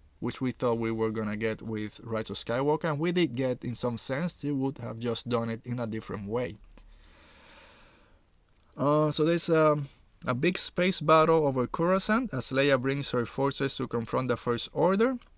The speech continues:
There's a space battle, a land battle that's being led by Finn. So very similar to Return of the Jedi, you have space battle, land battle, and then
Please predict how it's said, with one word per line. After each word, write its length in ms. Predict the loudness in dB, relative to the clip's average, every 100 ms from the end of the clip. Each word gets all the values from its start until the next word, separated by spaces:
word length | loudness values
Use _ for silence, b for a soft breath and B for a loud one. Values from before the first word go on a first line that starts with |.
| -20 -6
There's 200 | -4 0
a 120 | 0 0
space 420 | -2 0 0 4
battle, 380 | 6 6 6 4
a 60 |
land 320 | 4 0 0
battle 380 | 2 4 4 4
that's 180 | 0 -2
being 240 | -4 -2
led 220 | 0 0 0
by 160 | -4
Finn. 400 | -4 -2 0 0
So 180 | -2 -4
very 240 | 0 0
similar 480 | 0 0 0 2 0
to 180 | 0 -4
Return 320 | -4 -4 -4
of 120 | -2
the 100 | -4
Jedi, 400 | -2 0 2 2
you 80 | 0
have 160 | -2 -4
space 380 | -4 -2 -2 0
battle, 560 | 2 4 2 2 2
land 360 | 0 0 0 0
battle, 520 | 2 4 4 2 2
and 180 | 0 -2
then 500 | -2 -2 -4 -6